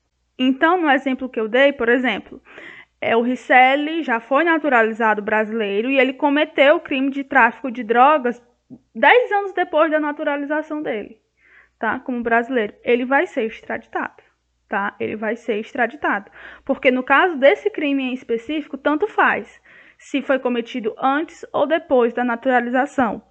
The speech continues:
né? Ele vai ser extraditado. O Brasil, ele concebe, é, um tratamento mais rigoroso pra esse ti-, esse tipo de crime, tá certo? E o caso do estrangeiro, pessoal, é que ele vai ser extraditado,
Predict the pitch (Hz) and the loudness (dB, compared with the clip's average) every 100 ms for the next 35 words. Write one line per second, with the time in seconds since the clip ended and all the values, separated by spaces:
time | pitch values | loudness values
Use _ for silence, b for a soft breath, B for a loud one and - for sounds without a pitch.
0 | B B B B 226 214 247 240 233 240 | B B B B -6 -2 -2 0 2 2
1 | 240 240 233 247 233 - 254 202 202 208 | 2 -2 0 -4 -4 -2 0 0 -2 0
2 | 240 247 226 294 320 - 233 240 240 240 | 2 2 0 -2 -2 0 2 2 2 0
3 | 240 240 269 262 262 - 254 311 330 233 | -2 -2 0 0 -2 4 6 6 4 0
4 | 220 208 B B B B - 240 254 269 | -8 -10 B B B B 0 0 2 2
5 | 262 262 254 254 262 262 262 254 254 277 | 4 4 0 0 2 2 2 -2 2 4
6 | 262 247 254 277 254 247 262 - 247 240 | 4 2 0 0 0 0 -6 -6 -6 -2
7 | 240 240 - 262 233 294 311 214 - _ | -2 -2 -4 -10 -6 -4 -2 -4 -6 _
8 | _ B B B B 220 208 - 214 254 | _ B B B B -8 -6 0 2 2
9 | 294 415 _ - 415 480 480 302 277 240 | 0 -10 _ 6 8 8 4 0 0 -2
10 | 254 - 247 240 302 381 330 302 285 247 | -4 -2 0 4 4 4 0 0 2 2
11 | 247 262 320 330 330 349 - 339 339 339 | 2 0 0 2 2 2 0 -4 -2 -4
12 | 302 370 480 339 208 | -4 -2 0 2 0